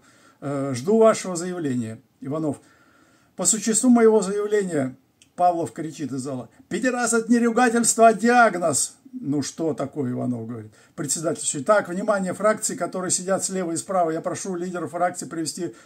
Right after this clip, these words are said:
в порядок своих депутатов». Выкрики из зала. Значит, Игорь, э, Владимирович, э, вопрос исчерпан. Э, снова выкрики из зала. «Я прошу обсуждать по существу порядка работы». Все, стенограмма заканчивается. А дальше,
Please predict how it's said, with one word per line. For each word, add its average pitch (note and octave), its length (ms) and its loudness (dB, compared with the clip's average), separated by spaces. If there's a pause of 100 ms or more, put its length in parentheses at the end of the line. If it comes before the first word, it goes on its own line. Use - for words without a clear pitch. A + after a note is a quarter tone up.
в - 60 -20
порядок F3 380 -2
своих F3+ 240 -6
депутатов». F3 520 -4
Выкрики C3+ 420 -4
из C3 100 0
зала. D#3 440 -4 (340)
Значит, F3 360 -6
Игорь, E3 360 -4
э, D3 420 -6
Владимирович, D#3+ 560 -6
э, D3+ 300 -2 (220)
вопрос E3 380 -6
исчерпан. G3 680 -4 (480)
Э, C#3 400 -6 (1000)
снова D3 300 0
выкрики D3 380 -4
из C3+ 120 0
зала. F#3+ 600 0
«Я D#3+ 140 -2
прошу F3+ 320 -4
обсуждать E3 460 -6
по - 60 -12
существу C3+ 360 -10
порядка D3 360 -6
работы». B2 340 -10 (160)
Все, A2+ 340 -10
стенограмма B2+ 580 -6
заканчивается. D3+ 600 -6
А - 20 -8
дальше, F3 420 -6